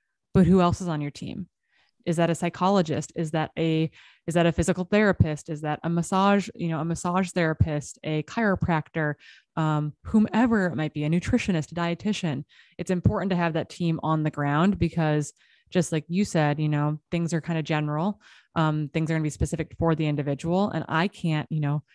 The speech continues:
you've gotten so many texts from me over the years of, like, me saying, like, "Okay,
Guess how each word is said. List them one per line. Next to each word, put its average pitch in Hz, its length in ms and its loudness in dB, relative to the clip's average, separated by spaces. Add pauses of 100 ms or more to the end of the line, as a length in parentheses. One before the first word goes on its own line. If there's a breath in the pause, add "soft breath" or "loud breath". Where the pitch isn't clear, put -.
(160)
you've 185 160 2
gotten 170 320 -2
so 185 240 0
many 175 160 2
texts - 340 -10
from 160 100 -4
me 156 120 0
over 151 140 -4
the 151 120 -6
years 147 400 -2
of, 143 160 -4
like, 147 380 -4
me 160 260 0
saying, 151 280 -2
like, 143 200 -6
"Okay, 147 440 -2